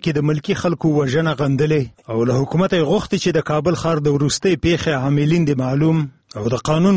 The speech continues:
منګولو ته وسپاري. د کورنیو چارو وزارت چارواکي وایي، هڅې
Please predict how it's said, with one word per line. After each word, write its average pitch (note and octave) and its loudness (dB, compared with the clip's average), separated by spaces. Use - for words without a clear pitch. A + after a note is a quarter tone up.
منګولو D#3+ 2
ته C#3+ 2
وسپاري. E2+ -4
د - -8
کورنیو D3 0
چارو F#3 0
وزارت F3 0
چارواکي F3 0
وایي، E3+ 2
هڅې F3+ -2